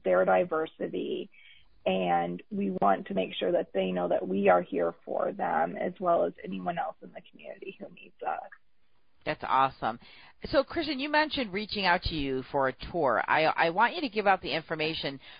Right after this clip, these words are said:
Speaker 2: for people who may, but maybe wanna take a tour, wa-, wanna volunteer, maybe support Calc in some way. You have a, a fu-, fundraiser coming up. So I want you to give out some information of how people can connect with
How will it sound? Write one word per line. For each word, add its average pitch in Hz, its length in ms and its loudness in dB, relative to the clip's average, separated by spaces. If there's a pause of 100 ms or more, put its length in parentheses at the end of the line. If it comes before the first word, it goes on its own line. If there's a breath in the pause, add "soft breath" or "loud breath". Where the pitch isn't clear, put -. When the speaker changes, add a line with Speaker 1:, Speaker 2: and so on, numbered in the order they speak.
(120)
Speaker 2:
for 180 100 2
people 190 300 -2
who 190 80 0
may, 175 160 -2
but 160 260 4
maybe 156 480 -4 (100)
wanna 143 260 2
take - 200 -6
a 151 60 -2
tour, 156 400 4
wa-, 131 260 0
wanna 143 380 4 (280)
volunteer, 160 600 2
maybe 143 400 -4
support - 560 2
Calc 160 320 2
in 139 100 -8 (100)
some 147 140 0
way. 143 200 2 (280 loud breath)
You 156 120 0
have 147 160 6
a, 139 200 8 (100)
a 123 40 -10 (140)
fu-, - 280 6 (100)
fundraiser 214 460 0
coming 135 360 -2
up. 110 220 4
So 151 200 4 (360 loud breath)
I 214 120 6
want 302 160 6
you 269 60 2
to 202 100 2
give 220 200 2
out 202 240 6
some 175 140 -6
information 156 640 -2
of 131 80 -4
how 160 240 2
people 156 320 -6
can - 220 -18
connect 160 520 -2
with 151 140 -4